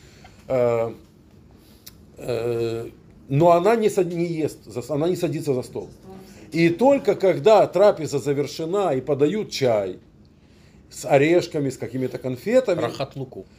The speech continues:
Speaker 1: она подает, опять накрывает стол, отходит как бы в сторону, как будто бы она хочет уйти. И тогда муж ей говорит: «Любовь моя, дорогая, так прекрасно ты сегодня справилась с задачей,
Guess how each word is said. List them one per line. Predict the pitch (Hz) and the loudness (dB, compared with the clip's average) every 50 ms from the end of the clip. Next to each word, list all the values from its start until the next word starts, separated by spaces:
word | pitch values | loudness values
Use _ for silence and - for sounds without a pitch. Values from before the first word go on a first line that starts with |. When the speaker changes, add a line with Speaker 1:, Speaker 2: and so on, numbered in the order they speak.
| _ - - - | _ -20 -6 -2
Speaker 1:
она | 123 135 147 151 175 185 175 151 139 | 0 0 2 4 4 4 4 4 2
подает, | 123 - 117 107 120 151 147 147 147 147 135 139 - - - | 2 2 0 2 2 2 0 2 2 2 0 0 -4 -6 -4
опять | - 139 - 147 117 117 | -4 0 2 0 0 0
накрывает | 131 131 - 156 156 165 185 202 185 - | -2 -4 -2 0 4 4 4 4 2 0
стол, | - - - 120 104 104 117 - - _ _ _ _ _ | -6 -10 -8 -8 -8 -8 -10 -14 -18 _ _ _ _ _
отходит | - 131 - - - - 202 254 254 196 185 185 - | -6 -6 -6 -8 -8 -4 0 0 0 2 0 -4 -4
как | - 175 170 160 135 | -2 0 0 0 0
бы | 135 147 | -4 -6
в | 143 | -6
сторону, | - - 202 196 196 180 151 143 139 | -4 0 0 2 2 2 0 0 -2
как | 135 147 147 131 | -4 -4 -4 -4
будто | 117 120 196 254 - - 202 | -4 -4 -4 -2 0 0 2
бы | 156 165 | 2 2
она | 151 151 143 | 0 0 -2
хочет | - - 165 139 - 135 - | -6 -6 -8 -8 -10 -10 -8
уйти. | 135 127 120 120 - 98 95 95 117 170 - - _ _ _ - - - - - | -8 -8 -8 -10 -12 -14 -14 -12 -14 -14 -16 -20 _ _ _ -20 -20 -20 -12 -8
И | 131 135 | -6 -2
тогда | 135 160 147 123 131 233 262 262 | 0 0 2 2 4 4 4 2
муж | 214 202 220 240 - | 2 -2 -4 -4 -6
ей | - 170 180 170 | -6 -6 -4 -4
говорит: | 170 160 156 156 151 139 127 - - - - - _ _ _ - | -2 -2 -2 -2 -2 -2 -4 -6 -8 -12 -18 -20 _ _ _ -14
«Любовь | 98 110 131 127 117 120 190 240 233 170 | -10 -8 -8 -6 -2 2 4 4 4 4
моя, | 143 160 147 131 120 110 | 2 -2 -6 -6 -6 -4
дорогая, | 95 113 135 143 147 139 135 170 196 220 208 170 139 120 104 - _ _ _ _ _ _ _ - | -2 0 0 0 0 0 0 2 2 4 2 2 0 -4 -8 -12 _ _ _ _ _ _ _ -4
так | 147 139 - - | -2 -2 -2 -4
прекрасно | - 156 147 - 170 196 196 180 - - 165 | -6 -8 -4 0 2 2 2 2 0 -2 -6
ты | 165 165 | -6 -8
сегодня | 139 - 156 156 147 170 185 175 147 147 147 139 135 131 123 113 | -10 -10 -8 -2 2 2 2 2 2 0 -2 -2 -2 -2 -4 -6
справилась | - - - 147 160 180 190 170 160 143 143 131 117 | -10 -10 -4 0 2 2 2 2 0 0 -2 -2 -2
с | |
задачей, | 107 127 135 127 180 220 214 208 190 - - | -4 -4 -2 0 0 0 0 -2 -6 -10 -10